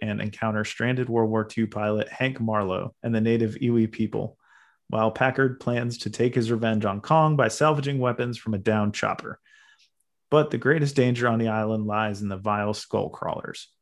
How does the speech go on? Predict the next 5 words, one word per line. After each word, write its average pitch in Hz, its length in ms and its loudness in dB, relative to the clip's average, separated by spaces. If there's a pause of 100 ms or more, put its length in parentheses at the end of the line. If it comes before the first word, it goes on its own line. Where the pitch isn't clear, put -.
(100)
voracious 127 520 0
reptile 113 800 0
predators, 143 720 0 (100)
reptilian 120 440 0
predators, 117 540 0